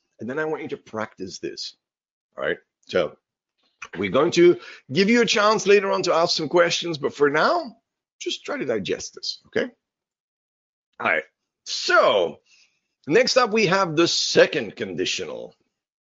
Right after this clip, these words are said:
My God. Hmm, hmm, hmm, hmm, hmm. The second conditional. When I ask the second conditional question, "What is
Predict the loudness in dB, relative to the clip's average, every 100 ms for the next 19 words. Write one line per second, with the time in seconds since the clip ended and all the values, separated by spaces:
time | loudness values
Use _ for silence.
0 | _ _ _ _ 0 2 4 4 2 2
1 | -2 -4 -4 -6 -10 -14 -12 -10 -12 -14
2 | -14 -16 -18 -18 -20 -20 -18 -16 -16 -18
3 | -20 _ _ _ _ _ _ -8 -2 -2
4 | -2 -6 -10 -12 -10 -12 -12 -18 _ -2
5 | 4 6 6 4 2 0 -2 -2 2 2
6 | 2 -4 -4 -2 -4 -6 -2 0 0 -2
7 | -8 -12 -16 _ _ _ _ _ 0 2
8 | 2 2 0 0 -4